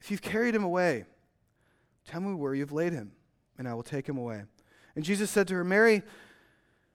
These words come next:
And she turned and said to him in Aramaic, "Rabboni," which means teacher. And Jesus said to her, "Do not cling to me, for I have not yet ascended to my Father." Okay?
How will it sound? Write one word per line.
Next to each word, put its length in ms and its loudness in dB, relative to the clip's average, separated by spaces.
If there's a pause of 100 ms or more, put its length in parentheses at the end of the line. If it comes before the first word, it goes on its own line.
(320)
And 120 -4
she 120 -4
turned 580 0
and 140 -4
said 280 -2
to 80 -6
him 280 -2
in 140 -4
Aramaic, 640 -2 (300)
"Rabboni," 680 2 (400)
which 160 -20
means 220 -10
teacher. 400 -12 (480)
And 120 -10
Jesus 280 -4
said 240 -2
to 100 -8
her, 300 -6
"Do 120 -8
not 220 -4
cling 320 -6
to 100 -12
me, 340 -10
for 180 -12
I 100 -6
have 120 -6
not 260 -6
yet 160 -6
ascended 420 -10
to 80 -16
my 120 -14
Father." 380 -12 (600)
Okay? 120 -14